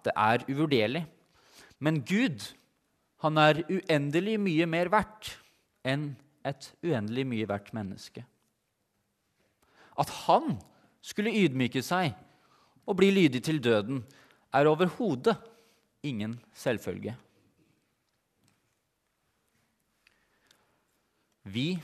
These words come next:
som lever i nådens pakt, kan kanskje bli raske til å be om tilgivelse, og det er en god ting. Men kanskje vi noen ganger tar det for gitt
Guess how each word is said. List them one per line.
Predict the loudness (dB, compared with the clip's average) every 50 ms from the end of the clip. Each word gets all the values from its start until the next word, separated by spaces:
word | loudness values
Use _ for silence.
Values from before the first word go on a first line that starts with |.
| -12 _ _ _ _ _ _ _ _ _ _ _ _ _ _
som | -14 -10 -6 -4 -4 -2
lever | -2 -4 -4 -4 -6 -6
i | -4 -4 -2 -2 -2 -4 -6 -10 -14
nådens | -12 -8 -4 -2 -2 -2 -2 -4 -6 -8 -8 -8 -8 -12 -12 -6
pakt, | -4 -4 -4 -6 -8 -20 -20 _ _ -20 -20 -20 _ _ _ _ _ _ _ _ _ _ _ _ _ _ _ _ _ _ _ _ -12 -4
kan | -4 -4 -2 2
kanskje | 0 0 0 2 0 0 2
bli | 2 2 0 2 2
raske | 2 0 -2 -4 -14 -12 -8 -6 -8
til | -6 -6 -4 -4 -4
å | -2
be | 0 0 0 0 0
om | -2 -4 -4 -8 -8
tilgivelse, | -6 -6 -4 -4 -2 -2 -4 -4 -4 -6 -8 -10 -14 -16 -18 -18 _ _ _ _ _ _ _ _ _ _ _ _ _ _ _ _ _ -12
og | -12 -8 -4
det | -4 -4 -4
er | -6 -10 -14 _ _ -12 -10 -8 -8
en | -8 -8 -8
god | -8 -8 -8 -8
ting. | -6 -6 -6 -6 -6 -10 -14 _ _ _ _ _ _ _ _ _ _ _ _ _ _ _ _ _ _ _ _ _ _ _ _ _ _ _ _ _ _ _ -20 -20 -20 -20 -20 -20 _ _ _ _ 0
Men | 0 0 0 0 -6 -10 -12 -16 _ _ -10
kanskje | -6 -6 -6 -6 -6 -12 -12 -10 -8
vi | -6 -6
noen | -4 -4 -4 -2 0
ganger | -2 -2 0 -4 -6 -6 -8 -12
tar | -12 -6 -4 -4 -4 -4 -6
det | -8
for | -6 -6 -4
gitt | -4 -4 -8 -12 -14